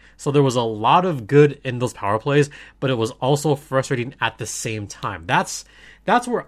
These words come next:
I stood on this. That's why I was frustrated, because it felt like they should have scored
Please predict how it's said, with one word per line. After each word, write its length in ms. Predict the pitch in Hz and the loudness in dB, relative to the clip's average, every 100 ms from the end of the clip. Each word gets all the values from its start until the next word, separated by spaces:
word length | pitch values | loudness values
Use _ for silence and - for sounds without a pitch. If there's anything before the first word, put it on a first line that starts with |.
| - | -2
I 200 | 127 127 | -2 -2
stood 260 | - 117 | -6 -8
on 120 | 95 | -8
this. 140 | 90 - | -10 -8
That's 200 | 156 156 | -6 -4
why 140 | 151 - | -6 -4
I 140 | 120 | -4
was 200 | 110 101 | -4 -6
frustrated, 600 | - 107 - 98 90 85 - _ _ - | -6 -8 -8 -12 -14 -16 -20 _ _ -12
because 240 | 127 131 | -8 -8
it 100 | 120 | -6
felt 120 | 156 | -6
like 140 | 135 127 | -6 -6
they 100 | 110 | -6
should 240 | - 139 | -4 -4
have 160 | 117 104 | -4 -8
scored 340 | - 110 101 | -4 -4 -4